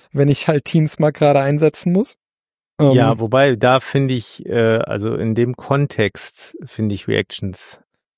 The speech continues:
Speaker 1: Ja, doch, einen Daumen hoch. Also, warum soll ich, na, noch zum fünften Mal ja oder keine Ahnung, äh, k-, klingt super zurückschreiben, ja, was weiß ich. Da schicke ich einen Daumen hoch und dann weiß ich, äh, aber weiß der Gegenüber,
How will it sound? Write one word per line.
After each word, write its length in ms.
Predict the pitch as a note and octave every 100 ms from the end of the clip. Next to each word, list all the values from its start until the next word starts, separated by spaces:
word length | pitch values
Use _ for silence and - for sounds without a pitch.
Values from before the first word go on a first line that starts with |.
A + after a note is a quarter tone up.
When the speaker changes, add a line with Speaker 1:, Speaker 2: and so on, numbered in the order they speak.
| _ _ _ -
Speaker 1:
Ja, 120 | A2+
doch, 200 | C3 D#3+
einen 100 | D3+
Daumen 300 | A#2 C#3 B2+
hoch. 260 | C#3+ G3
Also, 320 | C3 B2+ C3+ C3 _ _ _ _
warum 260 | C#3 D3
soll 180 | C#3 D3+
ich, 140 | D#3 D#3+ D#3+
na, 220 | D3+ D#3+
noch 180 | D#3+ D3 - D#3
zum 200 | - E3
fünften 300 | - G#3 -
Mal 220 | D3+ C#3 C#3
ja 500 | B2+ C3 D3 D#3 C3+
oder 360 | C3 C3 B2+
keine 300 | B2 C3+ C3+
Ahnung, 420 | C3 C#3+ D#3 D3 D3
äh, 400 | C3+ C3 C3 B2
k-, 220 | - E3
klingt 280 | - C#3+ C#3
super 320 | - G3+ E3
zurückschreiben, 800 | - B2+ B2 - B2 C3+ E3+ F#3+
ja, 140 | A#2+ C3+
was 160 | C3
weiß 200 | C3 B2+
ich. 180 | D#3+ E3+ - _ _
Da 100 | - B2
schicke 220 | - D3+
ich 80 | D3
einen 100 | D3+
Daumen 380 | A#2+ A#2+ D3+ D3
hoch 260 | F3+ F#3+
und 240 | - E3 D#3
dann 240 | D3+ D3+
weiß 260 | C#3+ C#3 D3
ich, 140 | D#3
äh, 40 | D3+ -
aber 400 | D3 C3 B2+ A#2+
weiß 180 | C3+ -
der 120 | C3+
Gegenüber, 760 | E3+ C#3+ C#3+ C#3 C3 D3+ F3